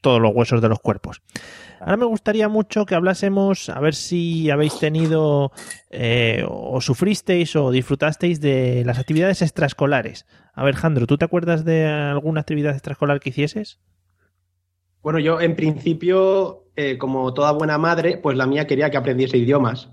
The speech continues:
Speaker 2: ¿no? Pero yo, en lugar de ir a inglés, pues me iba al parque o, o decía, "Ahora vendré", y no volvía. Entonces ya llegué a un acuerdo con mi madre y empecé a ir a Kung Fu, ¿eh?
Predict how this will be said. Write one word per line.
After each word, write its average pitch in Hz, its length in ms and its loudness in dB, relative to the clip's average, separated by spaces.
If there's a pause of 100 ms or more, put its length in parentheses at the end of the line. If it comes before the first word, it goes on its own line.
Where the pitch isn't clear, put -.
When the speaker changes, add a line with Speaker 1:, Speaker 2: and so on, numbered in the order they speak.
Speaker 2:
¿no? 143 180 -2
Pero 123 220 0
yo, 131 420 0
en 127 100 0
lugar 139 240 2
de 151 60 -2
ir 147 60 0
a 143 40 0
inglés, 143 300 -2
pues 127 160 -4
me 127 100 0
iba 127 240 2
al 117 220 -6
parque 123 460 -2
o, - 260 -14
o 127 80 -4
decía, 123 360 0
"Ahora 226 120 2
vendré", 220 280 0
y 123 40 0
no 127 120 0
volvía. 120 340 0 (260)
Entonces 185 480 2
ya 170 140 2
llegué 156 240 0
a 156 60 2
un 160 80 0
acuerdo 151 420 0
con 147 160 0
mi 147 100 0
madre 147 400 -2 (460)
y 147 360 0
empecé 127 360 0
a - 20 2
ir 165 100 2
a 151 60 -2
Kung 135 180 0
Fu, - 460 -4 (160)
¿eh? 147 180 -6